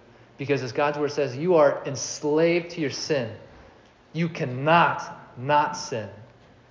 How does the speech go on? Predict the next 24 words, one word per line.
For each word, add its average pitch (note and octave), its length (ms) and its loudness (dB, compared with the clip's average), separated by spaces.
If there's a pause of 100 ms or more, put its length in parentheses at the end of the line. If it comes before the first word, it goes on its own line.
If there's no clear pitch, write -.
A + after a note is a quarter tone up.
(360)
And C3+ 140 -6
so C#3+ 200 0
we F3 260 6
are C3+ 280 2
only F3+ 380 4
able D#3+ 500 2
to B2+ 160 -8
walk C3 380 2
by D3+ 100 2
the C#3 80 -2
Spirit C3+ 380 -10
because A2+ 300 -10
Jesus D3 300 -10
Christ C3 340 -6
has A#2+ 200 -8
set C#3+ 280 0
us D3 200 -6
free A#2 300 -10
from A2+ 220 -10
our A2+ 80 -8
sin. A2 280 -8 (580)
We C#3+ 100 2
are C#3+ 120 6
now C#3+ 460 0